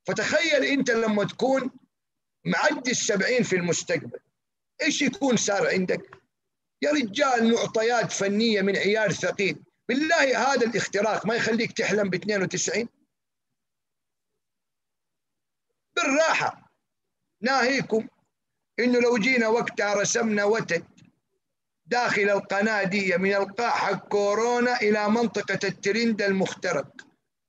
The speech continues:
وجينا سحبنا وجاء. خلينا نرسمه مظبوط. لو جينا سحبنا وتد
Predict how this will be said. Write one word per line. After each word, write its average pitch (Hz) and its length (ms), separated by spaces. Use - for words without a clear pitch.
وجينا 202 440
سحبنا 175 640
وجاء. 139 340
خلينا 143 460
نرسمه 131 480
مظبوط. - 400
لو 175 200
جينا 214 280
سحبنا 185 560
وتد 185 460